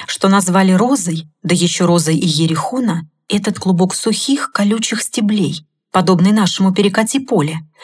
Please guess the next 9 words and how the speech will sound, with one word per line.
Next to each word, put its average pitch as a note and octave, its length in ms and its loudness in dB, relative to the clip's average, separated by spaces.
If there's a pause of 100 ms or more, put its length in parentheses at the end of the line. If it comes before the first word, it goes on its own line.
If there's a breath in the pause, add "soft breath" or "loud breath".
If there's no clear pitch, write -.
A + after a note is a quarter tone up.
(180 loud breath)
эту G3 220 2
пустынную, F#3+ 800 0 (180 loud breath)
жесткую C#4 560 0
поросль, F3 600 0 (100)
встречающуюся G3 1000 -2 (180 loud breath)
только A#3+ 240 0
в A#3+ 60 -4
каменистых B3 600 0
песках - 600 -2